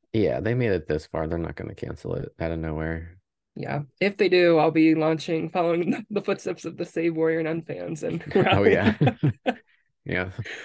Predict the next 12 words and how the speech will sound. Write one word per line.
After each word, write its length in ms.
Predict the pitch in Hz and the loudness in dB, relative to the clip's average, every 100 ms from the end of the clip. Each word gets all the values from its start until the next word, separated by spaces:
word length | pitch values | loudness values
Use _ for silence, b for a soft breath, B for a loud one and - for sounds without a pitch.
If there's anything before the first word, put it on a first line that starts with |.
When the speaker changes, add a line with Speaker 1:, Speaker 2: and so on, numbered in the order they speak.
| - | -8
Speaker 1:
We'll 100 | 101 | -2
be 60 | 98 | 2
getting 240 | 104 95 | 4 4
those 140 | 87 85 | 2 0
billboards 600 | 82 87 85 82 80 80 | 0 0 0 0 0 -4
and 80 | 80 | -4
the 300 | 80 - - | -4 -4 -8
Speaker 2:
<laughs> 100 | - | -4
Speaker 1:
petitions 560 | 85 78 85 80 78 | -2 0 -2 0 -2
and 140 | 80 78 | -4 -4
the, 220 | 80 80 _ b b b b _ - | -4 -6 _ b b b b _ -12
yeah. 220 | - 87 | -6 -4